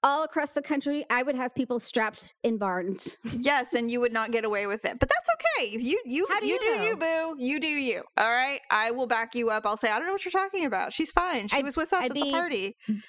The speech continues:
Speaker 1: the barn table killer.
Speaker 2: <laughs> Yes, you would be. Absolutely.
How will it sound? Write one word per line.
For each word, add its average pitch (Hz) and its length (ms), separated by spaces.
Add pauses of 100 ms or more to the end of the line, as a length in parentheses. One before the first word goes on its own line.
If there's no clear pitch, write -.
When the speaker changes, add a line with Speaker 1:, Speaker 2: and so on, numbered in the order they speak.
Speaker 1:
the 254 80
barn 233 320
table 202 400
killer. 175 520
Speaker 2:
<laughs> - 80 (240)
Yes, - 340
you 226 140
would 214 200
be. 165 240
Absolutely. 202 760